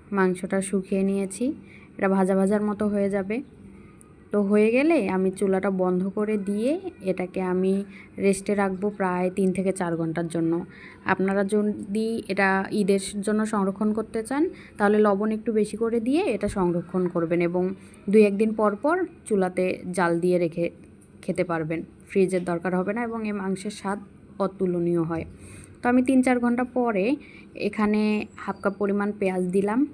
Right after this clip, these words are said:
দিয়ে এটাকে মিশিয়ে নিচ্ছি। তো পেঁয়াজ দেওয়ার পরে এখানে আমি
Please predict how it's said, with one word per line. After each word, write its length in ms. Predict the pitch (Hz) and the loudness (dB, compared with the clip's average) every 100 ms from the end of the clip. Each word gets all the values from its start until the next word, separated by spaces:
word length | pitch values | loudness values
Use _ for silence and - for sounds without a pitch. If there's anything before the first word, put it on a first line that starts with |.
| - - - - 202 | -8 -20 -14 -4 4
দিয়ে 160 | 208 202 | 6 6
এটাকে 220 | 196 208 | 4 2
মিশিয়ে 360 | 196 190 202 | 2 2 0
নিচ্ছি। 520 | 196 190 190 - 233 294 - - - | 0 -2 -4 -2 -2 -2 -6 -20 -12
তো 60 | 202 | -2
পেঁয়াজ 340 | 196 196 190 | 2 4 4
দেওয়ার 200 | 196 196 | 2 0
পরে 400 | 202 190 185 202 | 0 -2 0 0
এখানে 320 | 190 190 185 185 | -2 -2 -2 0
আমি 320 | 185 185 | 2 2